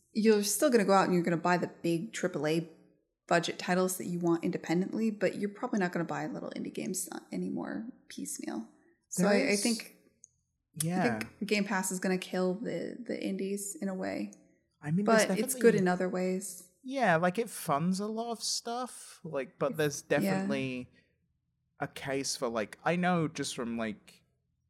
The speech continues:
Speaker 2: people on my own Discord and, like, peop-,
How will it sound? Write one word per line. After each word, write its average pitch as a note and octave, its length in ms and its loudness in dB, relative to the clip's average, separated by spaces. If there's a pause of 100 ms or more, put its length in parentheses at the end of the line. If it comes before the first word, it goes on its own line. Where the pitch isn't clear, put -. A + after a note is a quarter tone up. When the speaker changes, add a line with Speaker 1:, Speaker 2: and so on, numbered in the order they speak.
Speaker 2:
people B2+ 480 -8
on A2+ 120 -2
my A2 200 0
own C#3 220 -2
Discord A2 840 -4
and, G2+ 140 -4
like, G2+ 400 -8 (680)
peop-, A#2+ 240 -12